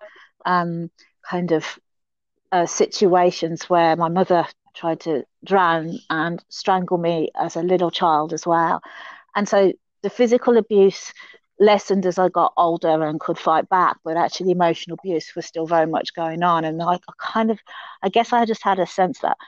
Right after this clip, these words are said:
I had to walk out, I had to leave to stay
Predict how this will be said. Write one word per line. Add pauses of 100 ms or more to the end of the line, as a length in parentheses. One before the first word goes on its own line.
(300)
I
had (140)
to
walk
out, (160)
I
had
to
leave
to
stay